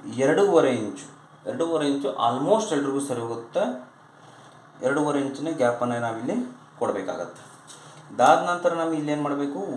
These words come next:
ಒಂದು ಇಂಚು ಲಿಫ್ಟ್ ಮಾಡಬೇಕಾಗತ್ತೆ, ಮೇಲ್ಗಡೆ ಶೇಪ್ಗೋಸ್ಕರ ಮಾರ್ಕ್ ಕೊಡಬೇಕಾಗತ್ತೆ. ಓಕೆನಾ? ಇದಾದ ನಂತರ ನಾವೇನು ಮಾಡಬೇಕು, ಟಕ್ಸ್ಗೆ ಅಂಥೇಳಿ ಇದು ಮೂವತ್ತೆರಡು ಇಂಚು ದೊಡ್ಡ ಬ್ಲೌಸ್ ಇರೋದ್ರಿಂದ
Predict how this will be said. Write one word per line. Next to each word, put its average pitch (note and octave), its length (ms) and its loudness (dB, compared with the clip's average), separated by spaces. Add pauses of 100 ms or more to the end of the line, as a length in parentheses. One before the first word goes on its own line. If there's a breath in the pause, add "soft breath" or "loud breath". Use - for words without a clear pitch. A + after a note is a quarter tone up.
(160)
ಒಂದು D3 200 0
ಇಂಚು D3+ 340 -4 (720)
ಲಿಫ್ಟ್ B2+ 240 -6
ಮಾಡಬೇಕಾಗತ್ತೆ, B2 960 -2 (120)
ಮೇಲ್ಗಡೆ B2 440 -2 (580)
ಶೇಪ್ಗೋಸ್ಕರ B2+ 500 -6
ಮಾರ್ಕ್ A2 340 -6
ಕೊಡಬೇಕಾಗತ್ತೆ. G2+ 680 -4 (1000 loud breath)
ಓಕೆನಾ? G#2 320 -4 (1200)
ಇದಾದ C3 480 4
ನಂತರ A#2 300 0 (840 loud breath)
ನಾವೇನು D3 380 2
ಮಾಡಬೇಕು, C3 520 -2
ಟಕ್ಸ್ಗೆ D3 300 -4
ಅಂಥೇಳಿ C#3 480 0 (200)
ಇದು C3+ 100 -4
ಮೂವತ್ತೆರಡು B2 580 0
ಇಂಚು A2+ 220 -10
ದೊಡ್ಡ A2 200 -4
ಬ್ಲೌಸ್ C3+ 320 -2
ಇರೋದ್ರಿಂದ A2 440 -4